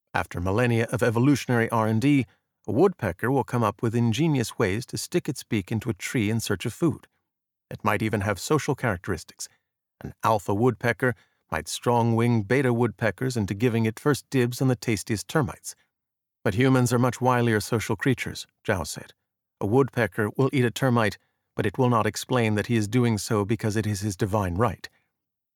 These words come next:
"Humans pull ideological power moves like this all the time," Zhao said. "And to understand the decisions of a Donald Trump or a Xi Jinping, a natural scientist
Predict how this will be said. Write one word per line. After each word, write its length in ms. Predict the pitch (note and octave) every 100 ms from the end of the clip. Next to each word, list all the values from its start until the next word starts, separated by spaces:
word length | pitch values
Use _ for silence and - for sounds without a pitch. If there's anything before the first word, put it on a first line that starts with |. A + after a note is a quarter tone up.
| _ _ _ _
"Humans 360 | - F3 D#3 B2+
pull 200 | C3+ B2+
ideological 720 | C3 B2+ B2+ D3 C#3+ C3+ A#2+
power 360 | - C3 A#2
moves 280 | A#2 A2+ A2+
like 160 | B2 A#2
this 180 | C3+ -
all 100 | B2+
the 80 |
time," 400 | B2+ D#3 D3+ F2 _ _ _ -
Zhao 220 | F2 -
said. 260 | - - _ _ _ _ _
"And 80 | -
to 100 | A2
understand 520 | A#2+ A#2+ - C3+ A#2 G#2+
the 60 |
decisions 540 | A2 G#2+ D#3+ B2+ B2 A2+
of 80 |
a 60 | A2
Donald 340 | A2+ A2 A2
Trump 380 | - - D#3+ C#3+ - _ _ _
or 140 | - G2
a 60 |
Xi 160 | F2+ B2
Jinping, 560 | G#2+ A2 F#2+ D#3 C3+ A#2+ _ _ _ _ -
a 60 | A2
natural 360 | C3 D#3 -
scientist 600 | A#2+ D#3 D3+ A2+ - G2+